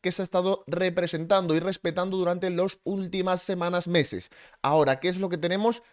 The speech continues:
Habríamos atacado la parte alta, estamos en esa línea de tendencia bajista, en este canal bajista, ¿y qué es lo que habría pasado? Habríamos tenido un retroceso el día de hoy y se hablaba justo el día de ayer de la posibilidad de un soporte en esta franja azul que estáis viendo,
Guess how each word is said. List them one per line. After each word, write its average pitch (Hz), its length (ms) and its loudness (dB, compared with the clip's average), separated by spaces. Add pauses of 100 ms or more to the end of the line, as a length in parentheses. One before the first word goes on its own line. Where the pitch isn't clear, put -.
(100)
Habríamos 196 600 4
atacado 170 600 2
la 123 200 2
parte 131 320 2
alta, 190 400 4
estamos 151 360 -2
en 151 120 0
esa 147 340 0
línea 170 480 0
de 135 80 2
tendencia 131 400 -2
bajista, 165 460 2
en 175 60 0
este 147 200 -6
canal 139 260 0
bajista, 170 480 0 (300)
¿y 175 140 -2
qué 175 100 0
es 170 60 0
lo 170 140 0
que 165 60 2
habría 151 140 4
pasado? 165 340 0
Habríamos 139 340 -2
tenido 147 420 -4
un 214 200 0
retroceso 139 520 -2
el 151 80 -2
día 180 140 -2
de 165 100 -2
hoy 175 120 -2 (300)
y 202 140 -2
se - 180 -8
hablaba 127 380 -4
justo 139 380 -4
el 117 80 -4
día 143 100 -2
de 139 80 -2
ayer 135 280 0 (200)
de 143 140 0
la 135 180 2
posibilidad 139 840 -2
de 117 160 -2
un 131 160 -2
soporte 123 440 -4
en 120 60 -4
esta 127 300 -4
franja 127 500 -2
azul 120 300 -8
que 117 80 -8
estáis 113 260 -8
viendo, 123 320 -2